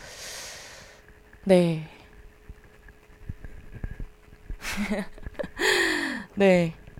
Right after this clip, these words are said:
아, 댓글이 많이 달렸는데요. 익명님께서 "총유 학생회는 애초에 다수에 의해 침해받던 사회적 소수자를 위해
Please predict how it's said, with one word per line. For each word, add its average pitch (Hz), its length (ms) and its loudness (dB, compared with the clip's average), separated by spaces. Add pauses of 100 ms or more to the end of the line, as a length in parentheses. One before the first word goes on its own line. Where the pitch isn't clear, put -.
(380)
아, 196 180 10
댓글이 208 320 10
많이 180 180 8
달렸는데요. 185 680 8
익명님께서 208 1500 8
"총유 330 260 6
학생회는 294 480 8
애초에 202 300 8
다수에 277 420 8
의해 240 240 12
침해받던 285 580 8
사회적 285 360 8
소수자를 285 520 8
위해 190 300 6